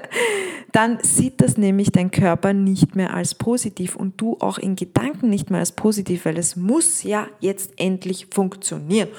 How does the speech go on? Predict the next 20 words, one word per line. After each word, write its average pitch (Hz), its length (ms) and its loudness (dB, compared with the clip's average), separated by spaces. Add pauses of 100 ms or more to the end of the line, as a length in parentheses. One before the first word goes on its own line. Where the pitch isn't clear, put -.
(160)
Und 143 300 -6
wann 175 320 -2
ist - 320 -4
es - 180 -4
endlich 170 420 -8
soweit? 160 240 -6 (240)
Und 220 80 0
man 233 120 4
macht 320 240 0
sich - 220 -4
immer 277 260 -2
selbst - 720 -2
Stress 185 560 0
und - 260 -8
Druck 214 220 -2 (260)
und 214 120 -8
bekommt 262 540 -2
wieder 277 360 0
keine 202 440 -2
Auszeit - 720 -2